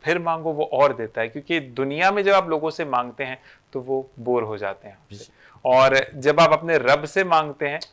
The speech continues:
Speaker 1: वो तो
Speaker 2: हाँ।
Speaker 1: ना मांगने पे भी देता है, तो
Speaker 2: बेशक,
Speaker 1: मांगोगे तो।
Speaker 2: बेशक।
Speaker 1: और कहते हैं कि अपने रब से बच्चों की तरह गिड़गिड़ा के मांगो।
Speaker 2: जी।
Speaker 1: जैसे बच्चा माँ से मांगता है और माँ एक वक्त आता है कि झड़क के दे देती है कि ले लो,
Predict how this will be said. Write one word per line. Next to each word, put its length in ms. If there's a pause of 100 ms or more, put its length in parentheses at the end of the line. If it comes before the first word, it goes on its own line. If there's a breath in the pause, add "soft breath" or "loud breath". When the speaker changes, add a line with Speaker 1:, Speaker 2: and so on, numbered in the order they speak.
(100)
Speaker 1:
वो 100
तो 140
Speaker 2:
हाँ। 80
Speaker 1:
ना 240
मांगने 340
पे 140
भी 120
देता 300
है, 80
तो 140
Speaker 2:
बेशक, 120
Speaker 1:
मांगोगे 340
तो। 100
Speaker 2:
बेशक। 100
Speaker 1:
और 100
कहते 400
हैं 320 (320 loud breath)
कि 60
अपने 540
रब 240
से 340
बच्चों 600
की 100
तरह 240
गिड़गिड़ा 460
के 140
मांगो। 380 (220)
Speaker 2:
जी। 100 (680)
Speaker 1:
जैसे 220
बच्चा 500 (320 loud breath)
माँ 240
से 140
मांगता 380
है 60
और 80
माँ 240
एक 160
वक्त 200
आता 200
है 60
कि 260 (280)
झड़क 260
के 100
दे 140
देती 200
है 60
कि 60
ले 180
लो, 220